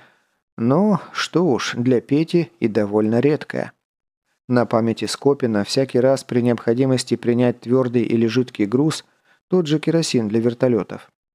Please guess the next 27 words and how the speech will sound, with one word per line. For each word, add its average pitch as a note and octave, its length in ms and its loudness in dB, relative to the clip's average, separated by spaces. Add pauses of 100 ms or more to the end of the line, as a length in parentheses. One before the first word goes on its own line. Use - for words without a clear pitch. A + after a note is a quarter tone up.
всё F3+ 200 -2
происходило C3+ 640 0
либо A#2+ 260 2
в G#2 120 -2
базе, D3+ 460 0 (120)
либо E3 300 2
на D#3 120 2
якорных D3+ 540 0
стоянках A2+ 680 -2
у B2+ 80 4
бочки. G#2+ 500 -4 (760)
Сразу F3 420 2
нашлись D#3+ 560 0
любопытные, B2 960 0
кому A#2 260 0
нечем A#2+ 360 0
себя A#2 280 0
занять, A#2+ 600 -2
высыпав F#3 720 0
на B2+ 140 2
все F3 260 0
открытые D3+ 480 0
площадки C#3+ 680 -2
и C#3+ 80 2
мостики A2+ 500 -2
корабля, A2 560 0 (200)
поглазеть. D3 680 0